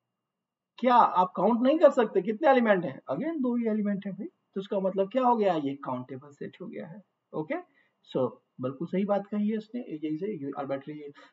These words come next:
countable तो set है, काउंटेबल ही यूनियन कर रहे हो भाई, Countable ही आने वाला है उसका, Option correct है। इसके बाद हम move करते हैं second option पे। Second option में तो product भी लगाया गया है और product को ध्यान रखिएगा कहाँ तक लगाया है, एन तक लगाया गया है।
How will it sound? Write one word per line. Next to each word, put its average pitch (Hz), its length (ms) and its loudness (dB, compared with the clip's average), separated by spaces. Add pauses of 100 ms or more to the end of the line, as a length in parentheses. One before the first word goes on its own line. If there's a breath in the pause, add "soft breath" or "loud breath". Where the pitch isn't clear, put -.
(180)
countable 208 720 4
तो 233 140 8
set 175 420 2
है, 226 140 2 (100)
काउंटेबल 214 460 6
ही 226 40 4
यूनियन 202 360 2
कर 190 180 2
रहे 170 140 0
हो 180 60 2
भाई, 330 120 2
Countable 175 520 -2
ही 175 80 0
आने 156 220 -4
वाला 131 220 -4
है 127 120 -8
उसका, 123 300 -18 (200)
Option 156 400 -8 (100)
correct - 300 -10
है। - 60 -20 (800 soft breath)
इसके 220 240 -2
बाद 254 180 6
हम 240 140 6
move 226 240 6
करते 208 240 4
हैं 233 80 2
second 240 360 2
option 226 320 2
पे। 151 200 2
Second 190 340 0
option 214 240 2
में 220 100 2
तो 220 100 6
product 220 340 6
भी 240 100 2
लगाया 240 340 10
गया 233 240 4
है 294 140 2 (220)
और 196 120 10 (100)
product 226 360 6
को 247 140 8
ध्यान 220 300 6
रखिएगा 233 340 4
कहाँ 214 320 4
तक 240 120 4
लगाया 220 420 10
है, 190 300 10
एन 190 180 6 (120)
तक 226 180 -2
लगाया 147 360 2
गया 120 240 -8
है। - 100 -16